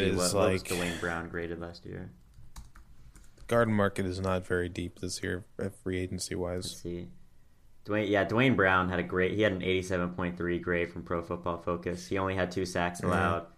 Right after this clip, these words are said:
Speaker 2: last year, two penalties.
Speaker 1: Yeah, you're right. I think interior offensive linemen is
Speaker 2: Come on,
Speaker 1: where to
Speaker 2: man.
Speaker 1: go. There's a, who, who's the offen-, the center for the Packers is a restricted, unrestricted free agent.
Speaker 2: Oh, Corey Linsley,
Speaker 1: Corey
Speaker 2: right?
Speaker 1: Linsley, yeah.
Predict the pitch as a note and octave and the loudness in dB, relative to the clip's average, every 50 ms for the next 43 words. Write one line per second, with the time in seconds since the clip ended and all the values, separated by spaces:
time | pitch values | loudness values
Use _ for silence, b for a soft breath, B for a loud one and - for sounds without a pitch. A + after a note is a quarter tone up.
0 | b b b b b b - - F#2 F2 F2+ F2+ - F#2 F2 E2+ E2+ E2+ E2+ E2+ | b b b b b b -6 -2 -2 -2 -2 -4 -4 -2 -2 0 0 0 0 -2
1 | F2+ - - - _ _ - - G2+ F2+ - F#2 E2+ E2+ E2 E2 E2+ E2+ E2+ E2 | -4 -8 -14 -20 _ _ -4 -2 -2 0 0 -2 -2 0 0 0 0 0 0 0
2 | E2 G#2+ G#2+ G#2+ A2 G#2 G2 F#2 F#2 F#2+ F#2+ G2 G2+ - - A2+ A2 B2 B2 A#2 | 2 4 4 4 4 4 4 2 2 2 0 0 -2 0 -2 0 2 2 2 2
3 | - - - - - A#2 G#2 - - A#2 G#2+ G#2 G2+ G2 F#2+ F#2 F#2 - G#2 F#2 | 0 -8 -8 -2 -2 0 0 0 2 2 4 4 4 4 4 4 2 0 -2 -2
4 | - - F2+ F2 F#2 F#2 F#2+ F#2 F2 E2+ E2 F#2+ F#2 F2+ F2+ E2+ F#2 F#2 F#2 E2 | -2 -2 -2 0 2 2 2 2 2 2 2 0 0 0 2 2 2 2 2 2
5 | F#2 A#2+ B2+ C#3 C#3 E3 D#3 C#3+ C3+ - C3+ C#3+ D3+ C#3 C#3 - F#3 A3 A#3+ B3+ | 4 2 4 4 6 6 6 6 4 2 -4 -6 -6 -6 -2 0 2 2 2 2
6 | - A#3 A3 F#3+ D#3 C3 C3 C3 C3+ C3+ - C3+ B2+ - - A2 G#2 - G#2 - | 2 2 4 4 4 2 2 0 0 2 2 -2 0 0 0 0 0 2 2 4
7 | - A#2+ A#2 A2+ G#2 G2 G2 G2 - - G2+ G2 F#2+ F#2 F#2 F#2+ F#2+ F#2 F2+ F2+ | 6 6 6 6 6 4 2 0 2 4 4 4 4 4 2 2 4 4 4 4
8 | F2+ - - - - G#2 G#2 G2+ - G2+ G2 F#2 F#2 F#2 F2+ F#2 F2+ F2+ F#2 - | 2 0 -2 0 2 2 2 2 0 -2 -2 -2 -2 -4 -4 -4 -4 -4 -6 -6
9 | - - F#2 F2+ - - F#2+ F#2+ F#2+ F#2+ F#2 - - - - - - - - F#2+ | -4 -4 -4 -4 -2 -2 -2 0 0 -2 -4 -6 -8 -10 -10 -12 -12 -8 -4 -4
10 | F#2+ F2+ F2+ F2 E2+ F2+ F2 F2 G2+ G2+ - - B B B B B B G#2 G#2 | -2 -2 -2 -2 -2 -2 -4 -4 -6 -8 -14 -16 B B B B B B -12 -12
11 | B B B B B B - - - G#2 G#2 G#2+ G#2 G2+ - - G#2 G2 G2 F#2+ | B B B B B B -12 -6 0 2 4 4 4 2 0 0 0 2 2 2
12 | F#2+ F#2+ G2 F#2+ F#2 F2+ F2+ - G#2+ G#2 G#2 G2+ G2 G2 G2+ F#2+ - F#2+ F2+ F#2 | 2 0 -2 -2 -2 0 6 8 8 10 8 8 6 4 2 2 0 0 2 2
13 | F#2 F#2 | 2 0